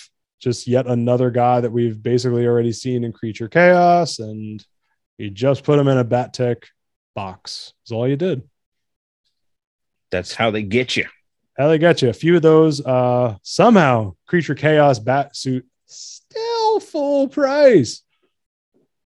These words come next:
Speaker 1: Full
Speaker 2: Wow.
Speaker 1: price. How dare they?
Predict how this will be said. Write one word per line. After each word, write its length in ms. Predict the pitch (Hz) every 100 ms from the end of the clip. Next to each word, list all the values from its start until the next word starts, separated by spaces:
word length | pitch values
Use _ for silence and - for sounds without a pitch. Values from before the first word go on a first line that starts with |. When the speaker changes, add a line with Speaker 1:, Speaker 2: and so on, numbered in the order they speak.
| _ _
Speaker 1:
Full 140 | - 202
Speaker 2:
Wow. 60 |
Speaker 1:
price. 340 | 226 139 95 - _ _ _ _ _ _ _ _ _ _ _ _ _ _ _ _ _ _ _
How 120 | 151
dare 240 | 147 127 113
they? 160 | 104